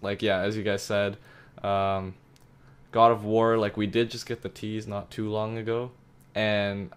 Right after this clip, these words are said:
I honestly don't see it coming out next year, so I feel like they could wait until next year to show something for God of War.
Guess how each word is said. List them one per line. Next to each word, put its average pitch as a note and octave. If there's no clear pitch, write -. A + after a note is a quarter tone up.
I G#2+
honestly A2+
don't G#2
see A2
it G#2+
coming G#2+
out G#2+
next G2+
year, A#2+
so G2+
I G2
feel A2
like G#2+
they F#2
could G#2
wait G2+
until G2+
next G2
year G#2
to G#2
show -
something G#2
for G#2
God G#2
of G#2+
War. A2